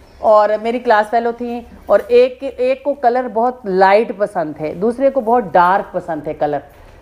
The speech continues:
तो जिसको light पसंद थे, उसके शौहर को light बिल्कुल पसंद नहीं थे, जिसको dark पसंद थे, उसके शौहर को जो थे ना, वो dark बिल्कुल पसंद नहीं थे। तो दोनों शौहरों ने, उनके शौहरों ने कहा कि, "ये कपड़े तुमने नहीं पहने ना।"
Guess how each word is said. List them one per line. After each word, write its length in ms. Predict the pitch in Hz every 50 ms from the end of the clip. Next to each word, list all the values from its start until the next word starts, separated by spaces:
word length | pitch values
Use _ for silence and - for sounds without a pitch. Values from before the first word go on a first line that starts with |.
| - - - -
तो 160 | 214 220 220
जिसको 440 | 208 208 262 269 - - 311 294 285
light 480 | 240 226 208 196 196 214 269 262 294
पसंद 320 | 320 320 311 311 294 277 302
थे, 60 | 311
उसके 260 | 294 294 - 277 262
शौहर 280 | - - 240 226 240 226
को 120 | 233 233
light 280 | 214 190 180 185 175 170
बिल्कुल 240 | 202 196 - 202 185
पसंद 320 | - 165 - 165 143 135
नहीं 180 | 139 139 - - 151
थे, 80 | 170 - - - - - - - - - -
जिसको 260 | 220 247 - - 302
dark 420 | 262 - 226 196 202 233 277 294 -
पसंद 340 | 302 294 - 302 294 285 240
थे, 60 | 311
उसके 280 | 302 285 - - 294 269
शौहर 260 | - 277 247 254 262
को 180 | 247 240 269 254
जो 120 | 254 247
थे 120 | 247 254 240
ना, 100 | 254 247
वो 60 | 233
dark 360 | 185 190 170 175 196 202 202
बिल्कुल 320 | 202 214 226 214 240 226
पसंद 380 | - 196 190 - 185 170 165 160
नहीं 160 | 151 151 151
थे। 140 | 151 156 - - - - - - - - - - - - -
तो 400 | 240 226 226 233 240 240 233 233 - - - - - - - - - - - - - - - - - 226
दोनों 440 | 226 226 269 294 302 330 339 330 302
शौहरों 360 | - 302 277 262 262 269 262
ने, 100 | 262 262
उनके 380 | 262 247 233 220 254 240 247 233
शौहरों 280 | 247 233 220 226 226
ने 100 | 220 220
कहा 200 | 220 226 208 202
कि, 260 | 202 214 214 202 - -
"ये 140 | 190 196 202
कपड़े 280 | 202 202 - - 180 175
तुमने 300 | 180 165 160 160 156 156
नहीं 200 | 151 151 156 151
पहने 340 | 156 156 147 143 143 147
ना।" 200 | 147 160 175 175